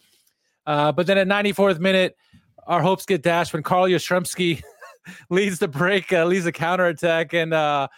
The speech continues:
he finds Nemec, the guy who just came off the, off the bench, and, uh, scores a fifth goal for, for Fortuna, makes it five to three at that point, game, set, match.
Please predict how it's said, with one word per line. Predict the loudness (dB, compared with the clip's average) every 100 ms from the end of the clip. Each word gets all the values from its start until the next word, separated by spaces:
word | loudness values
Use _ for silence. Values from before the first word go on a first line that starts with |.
| _ _ -6
he | -2
finds | 0 0 -2 -2
Nemec, | -2 0 -2 -4
the | -2
guy | -2 -2
who |
just | -4 -6
came | -2 -2
off | -2
the, | -2 -2 -2
off | -4 -4
the | -6
bench, | -2 -2 -2 -4 -6
and, | -6 -8
uh, |
scores | -10 -6 -2 -2 -4
a |
fifth | -6 -8 -2
goal | -2 -2
for, | -4 -4 0 0 -2 -6
for | -10 -10
Fortuna, | -8 -8 -8 -8
makes | -8 -10
it | -6
five | -2 -2 -2
to | -10
three | -12 -8 -4
at | -2
that | -4 -4
point, | -8 -8
game, | -8 -8
set, | -8 -6
match. | -4 -2 -4 -8